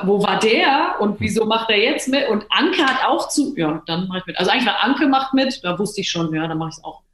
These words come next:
Weil dann wu-, also Anke macht ja nun wirklich nicht alles. Und wenn Anke irgendwo ist, dann kannst du ja von ausgehen, die hat schon alles gecheckt an Qualitäts-, äh, Standards.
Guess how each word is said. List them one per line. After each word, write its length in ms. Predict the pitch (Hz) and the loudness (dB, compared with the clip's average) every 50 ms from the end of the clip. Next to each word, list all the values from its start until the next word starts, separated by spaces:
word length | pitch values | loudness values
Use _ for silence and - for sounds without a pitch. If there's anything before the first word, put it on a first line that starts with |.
| _ _ | _ _
Weil 160 | 175 175 180 | -2 0 2
dann 260 | 196 214 247 240 233 | 2 2 4 4 4
wu-, 120 | 240 269 262 | 2 2 2
also 380 | 247 220 214 208 202 185 - - - - _ _ _ _ _ _ | 2 0 2 2 0 0 -2 -4 -8 -16 _ _ _ _ _ _
Anke 300 | - - 220 247 262 262 | -4 0 0 2 2 4
macht 180 | 247 240 233 - | 2 2 2 0
ja 80 | 220 202 | 0 0
nun 160 | 196 175 160 | 2 2 0
wirklich 240 | 233 240 233 185 170 | 0 0 0 0 0
nicht 180 | 165 160 - | 0 0 -2
alles. 460 | - - - - - - - - _ _ _ _ | -4 -4 -6 -8 -10 -12 -18 -20 _ _ _ _
Und 180 | 196 196 196 | -4 -2 0
wenn 180 | - 196 208 - | 0 0 0 2
Anke 300 | - 226 285 330 339 359 | 2 2 2 2 2 2
irgendwo 300 | 269 294 262 226 220 226 | 2 4 4 4 4 4
ist, 220 | 269 277 - - | 4 2 0 0
dann 100 | 208 175 | -2 -2
kannst 200 | - 170 156 - | -2 -4 -6 -6
du 60 | - 147 | -10 -14
ja 60 | - - _ _ | -16 -16 _ _
von 160 | _ 180 170 156 | _ -4 -2 0
ausgehen, 360 | 185 214 220 - 190 185 180 | 0 -2 -2 0 0 0 0
die 80 | 175 | 0
hat 120 | 180 180 - | 0 -2 -4
schon 120 | 180 165 | -6 -4
alles 200 | - 175 180 - | -6 -6 -6 -8
gecheckt 420 | - - - - 190 190 - - - | -10 -8 -6 -4 -4 -6 -6 -12 -14
an 80 | 165 | -14
Qualitäts-, 800 | - _ 165 160 156 151 - 170 175 175 175 - - - - - _ | -8 _ -2 -2 -2 -2 -2 -2 -2 -2 -4 -6 -12 -20 -20 -14 _
äh, 200 | 175 175 170 170 | -4 -2 0 0
Standards. 1200 | 170 - - 180 190 190 185 202 196 202 - - - - - - - 247 - - - - - - - | -2 -2 -2 -2 -2 0 0 0 -2 -4 -6 -6 -6 -6 -4 -4 -6 -6 -6 -8 -10 -10 -10 -12 -14